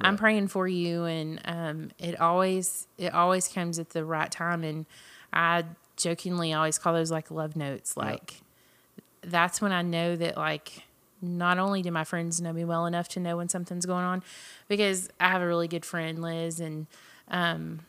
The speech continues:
Speaker 1: if I don't talk to her for a while, if I don't text, if
Speaker 2: Mm-hmm.
Speaker 1: I'm not, 'cause we do, like, Marco Polo and stuff,
Speaker 2: Mm-hmm.
Speaker 1: if she doesn't hear from me for a while, she's like, "Okay, what's wrong?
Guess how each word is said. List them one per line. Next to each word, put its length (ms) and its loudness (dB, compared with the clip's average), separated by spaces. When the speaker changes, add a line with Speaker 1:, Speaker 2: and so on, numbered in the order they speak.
Speaker 1:
if 280 -4
I 180 8
don't 340 0
talk 300 0
to 120 -4
her 160 0
for 200 -2
a 60 2
while, 400 2
if 240 -2
I 60 0
don't 280 2
text, 540 0
if 60 -4
Speaker 2:
Mm-hmm. 60 -2
Speaker 1:
I'm 120 -2
not, 400 -4
'cause 180 -8
we 80 -6
do, 200 -4
like, 220 -8
Marco 300 -2
Polo 320 0
and 160 -4
stuff, 300 -2
Speaker 2:
Mm-hmm. 140 -2
Speaker 1:
if 140 -2
she 120 0
doesn't 220 0
hear 160 0
from 200 -4
me 100 0
for 180 -2
a 60 2
while, 160 2
she's 200 -8
like, 160 -2
"Okay, 220 -2
what's 220 -2
wrong? 180 -4